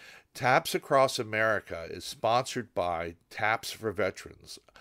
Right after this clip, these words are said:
an organization dedicated to finding live buglers for funerals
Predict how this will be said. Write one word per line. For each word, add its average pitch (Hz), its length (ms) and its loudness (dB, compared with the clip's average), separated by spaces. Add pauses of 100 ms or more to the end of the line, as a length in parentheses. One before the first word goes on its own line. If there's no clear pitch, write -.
(160)
an 107 140 -10
organization 104 920 -2
dedicated 120 640 0 (400)
to - 80 -10
finding 120 500 0
live 110 560 0
buglers 98 640 -2 (140)
for 90 320 -4
funerals 120 640 -4